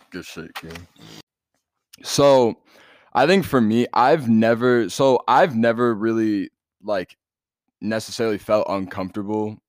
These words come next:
speaking about my problems to people. Um, and that has bit me in the ass sometimes. But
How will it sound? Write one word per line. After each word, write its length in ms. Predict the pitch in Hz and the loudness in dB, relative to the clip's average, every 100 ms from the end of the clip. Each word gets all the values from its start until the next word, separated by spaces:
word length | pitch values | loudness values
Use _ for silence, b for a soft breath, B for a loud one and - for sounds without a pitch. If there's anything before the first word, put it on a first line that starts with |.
| _ | _
speaking 440 | - - 107 113 110 | -14 -6 -6 -4 -2
about 200 | 107 104 | -2 -2
my 140 | 107 | -4
problems 460 | - 104 107 107 - | -2 -2 0 -4 -8
to 100 | 104 | -8
people. 500 | 113 107 113 113 117 _ | -6 -6 -6 -8 -10 _
Um, 540 | - 101 98 87 85 85 _ B B B - | -6 -4 -4 -6 -10 -14 _ B B B -4
and 100 | 120 | -2
that 140 | 123 | 0
has 200 | 135 120 | 0 -2
bit 220 | 87 110 | -2 -2
me 140 | 107 101 | -2 -2
in 80 | |
the 100 | 92 | -4
ass 240 | 90 95 - | -4 -4 -6
sometimes. 580 | 104 95 104 104 104 - | -8 -6 -4 -4 -6 -12
But 340 | 90 113 123 | -4 0 0